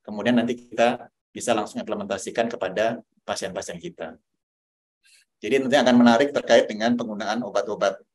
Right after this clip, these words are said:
baru yang harganya relatif cukup mahal. Sini mengaca sama dengan misalkan pada o-, obat-obat kanker, itu farmakogenomik sudah banyak dipakai. Kalau tidak ada mutasi di reseptor tertentu, obat tersebut nggak bisa di-, nggak bisa diberikan.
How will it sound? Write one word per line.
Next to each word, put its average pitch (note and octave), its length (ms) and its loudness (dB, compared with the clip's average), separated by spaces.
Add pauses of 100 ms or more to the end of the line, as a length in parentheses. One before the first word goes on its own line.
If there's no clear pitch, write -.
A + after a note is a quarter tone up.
baru A2+ 480 2
yang G2+ 180 -4
harganya G2+ 380 -2
relatif G2 400 0 (100)
cukup - 220 -6
mahal. E2+ 320 -10 (340)
Sini D#3+ 240 -2
mengaca D3 400 6
sama C#3 320 4
dengan A#2 240 2
misalkan A#2+ 400 -2
pada A2 240 0
o-, G#2 240 -4 (160)
obat-obat G2+ 400 -4
kanker, G#2+ 480 -2 (320)
itu D3+ 160 -2 (240)
farmakogenomik A#2+ 640 2
sudah G#2+ 160 2
banyak G2+ 160 0
dipakai. A#2 560 2 (160)
Kalau A2+ 220 2
tidak A2+ 260 4
ada A2 140 4
mutasi A2 500 0
di G#2+ 220 -2
reseptor A2 400 0
tertentu, A#2+ 560 2
obat G#2+ 240 0
tersebut A#2+ 340 -4
nggak - 60 -18
bisa - 160 -6
di-, G2+ 100 -8
nggak - 380 -8
bisa - 180 -6
diberikan. F#2 420 -8